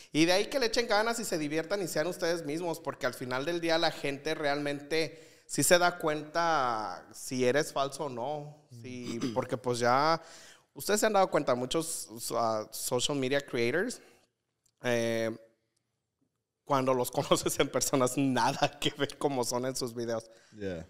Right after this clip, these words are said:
Speaker 1: Y pues uno dice, "Oye, mijo, mija, ¿qué pedo?". Y ya la gente se va dando cuenta y
Speaker 2: Yeah. So, para, para seguir esta plática seria, estamos serios.
Speaker 1: Sí, ahora estamos serios.
Speaker 2: Ahora sí.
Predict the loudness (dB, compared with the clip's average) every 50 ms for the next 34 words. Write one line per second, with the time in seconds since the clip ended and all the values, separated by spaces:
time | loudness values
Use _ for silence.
0 | _ -4 0 0 0 0 0 0 0 0 0 0 -2 -4 -2 -2 -2 -2 -4 -4
1 | -4 -4 -4 -4 -4 -6 -8 -8 -8 -6 -8 -8 -8 -6 -6 -6 -4 -6 -8 -10
2 | -8 -6 -6 -4 -4 -6 -8 -10 -12 -10 -10 -8 -4 -4 -4 -4 -4 -8 -14 -18
3 | -20 -20 -10 -8 -6 2 6 6 6 6 6 4 0 0 -2 -2 0 0 2 2
4 | 2 0 -2 -2 -2 -2 -2 -2 -2 -2 0 0 0 -2 -4 -8 -10 -14 -18 -20
5 | _ _ _ _ _ _ _ _ _ _ _ _ _ _ _ -10 -6 -4 -2 -2
6 | -4 -6 -8 _ _ -12 -12 -12 -14 _ _ _ _ _ -6 0 4 6 6 6
7 | 4 2 -2 -8 -18 -6 -2 4 6 8 8 8 6 4 0 -4 -6 -8 -6 -4
8 | -2 -2 0 0 2 2 4 4 2 0 -2 -6 -4 -4 -4 -2 0 2 4 4
9 | 4 4 2 0 0 -2 -4 -4 -4 -4 -2 -2 -2 -2 -2 -2 -4 -6 -6 -8
10 | -12 _ _ _ _ -20 -20 -20 _ _ -20 -20 -20 -16 -12 -10 -8 -8 -8 -8
11 | -10 -12 -16 -16 -16 -16 -18 -18 -14 -12 -10 -10 -8 -6 -6 -6 -6 -6 -6 -4
12 | -6 -6 -6 -10